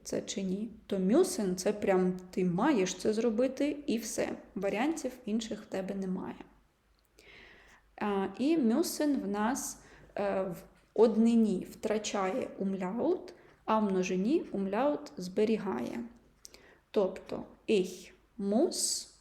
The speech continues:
du musst, er, sie, es muss, wir müssen, ihr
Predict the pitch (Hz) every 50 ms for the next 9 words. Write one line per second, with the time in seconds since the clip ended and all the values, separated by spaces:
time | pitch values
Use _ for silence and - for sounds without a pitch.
0 | _ _ _ _ _ _ _ _ - - 190 185 226 226 208 185 175 170 170 -
1 | - - - - - 196 202 240 339 370 - - - - - - - - - _
2 | _ _ _ _ _ _ _ _ - _ _ _ _ _ - - 214 208 190 185
3 | 226 220 - - - - - - 190 - - - - - - - - - _ _
4 | - 190 208 226 285 370 349 - - - - - - - - _ _ _ _ _
5 | _ _ _ _ _ _ - 220 226 226 233 220 180 180 170 - - - - -
6 | - - _ - 196 202 196 185 180 - - - 262 285 370 427 453 - - -
7 | - - _ _ _ _ _ - - 220 226 202 185 185 - - 226